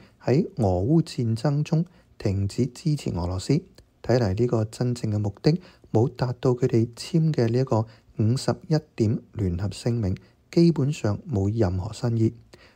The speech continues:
唯一新點嘅係，中共嗰個南部軍區或者係南海艦隊會跟法國參加亞太嘅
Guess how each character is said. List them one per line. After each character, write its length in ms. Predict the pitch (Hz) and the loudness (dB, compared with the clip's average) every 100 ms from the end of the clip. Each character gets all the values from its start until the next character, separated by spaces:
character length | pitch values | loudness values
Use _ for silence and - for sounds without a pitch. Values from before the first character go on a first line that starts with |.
| _ - | _ -6
唯 140 | 95 | 0
一 80 | 110 | 0
新 340 | 139 - 135 131 | -2 -2 -2 -2
點 140 | 107 | -2
嘅 100 | 120 | -2
係， 200 | 110 113 113 - _ _ _ - | 0 0 -4 -14 _ _ _ -4
中 300 | 180 185 185 | 0 2 2
共 220 | 110 113 | 0 -2
嗰 160 | - 131 | -2 0
個 240 | 120 113 - | 0 0 -2
南 320 | 107 90 90 | -2 -2 -2
部 240 | 98 104 110 - | -2 -2 -2 -4
軍 360 | 160 160 160 | -2 0 0
區 220 | 165 175 185 - _ | 2 0 0 -10 _
或 120 | 110 | -4
者 180 | 104 - | -2 -2
係 260 | 143 104 104 - | 0 0 -2 -4
南 260 | 110 85 87 | -2 -2 -4
海 160 | 113 | -4
艦 260 | 120 101 101 | -2 -2 0
隊 220 | 104 113 - - _ | 0 0 -2 -14 _
會 120 | - | 2
跟 200 | - 151 | 2 0
法 220 | 156 131 113 | 0 -4 -2
國 260 | 123 110 | -2 -2
參 340 | - - 131 135 | -4 -4 -4 -2
加 220 | 143 143 | -2 -2
亞 260 | - 110 | -2 -2
太 220 | 107 110 101 | -2 -4 -2
嘅 160 | 104 | -2